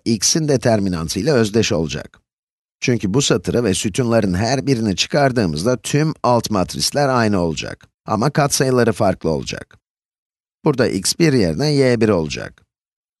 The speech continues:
Dolayısıyla Y'nin determinantı eşittir. Eksi y bir çarpı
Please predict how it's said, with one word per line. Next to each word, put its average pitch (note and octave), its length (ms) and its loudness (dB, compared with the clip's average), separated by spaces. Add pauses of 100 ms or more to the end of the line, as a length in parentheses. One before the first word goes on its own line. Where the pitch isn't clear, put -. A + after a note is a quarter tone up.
(480)
Dolayısıyla C#3 480 2
Y'nin B2+ 400 0
determinantı F#2+ 760 0
eşittir. B2+ 680 0 (640)
Eksi A#2 340 0
y G#2 340 2
bir A#2 360 0 (260)
çarpı C3 640 2